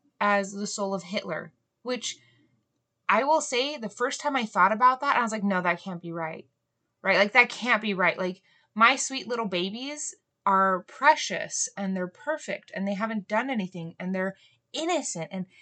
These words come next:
Hitler did all these horrible, horrible things to people. And, but th-, the fact is, they are both, to Heavenly Father, they are both his sons. And they are both so precious to him. And they are both so important to him.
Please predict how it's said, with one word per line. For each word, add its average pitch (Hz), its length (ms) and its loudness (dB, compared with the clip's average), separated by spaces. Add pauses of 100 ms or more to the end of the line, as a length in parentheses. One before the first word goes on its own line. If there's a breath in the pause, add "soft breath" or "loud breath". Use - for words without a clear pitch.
(120)
Hitler - 280 -4
did 214 180 -2
all 226 140 6
these 240 160 -4
horrible, 294 440 2
horrible 254 360 0
things 226 480 -4 (120)
to 220 460 -4
people. 208 540 0
And, 190 240 0 (600 loud breath)
but 214 280 -6
th-, - 140 -10
the 233 160 -2
fact 285 440 6
is, 214 560 -2 (560)
they 233 140 2
are 226 160 8
both, 240 560 2
to 202 100 -10
Heavenly 214 320 -6
Father, 220 280 -4
they 208 140 -2
are 190 60 0
both 190 440 0 (120)
his 202 260 -8
sons. 175 800 -4 (180)
And 196 100 -6
they 202 100 -2
are 202 100 0
both 196 320 -2
so 240 600 -2
precious 208 500 -6
to 190 100 -12
him. 175 340 -8
And 196 120 -6
they 196 80 -2
are 190 100 -2
both 185 240 -6
so 208 400 -2
important 190 460 -6
to 165 40 -18
him. 165 280 -10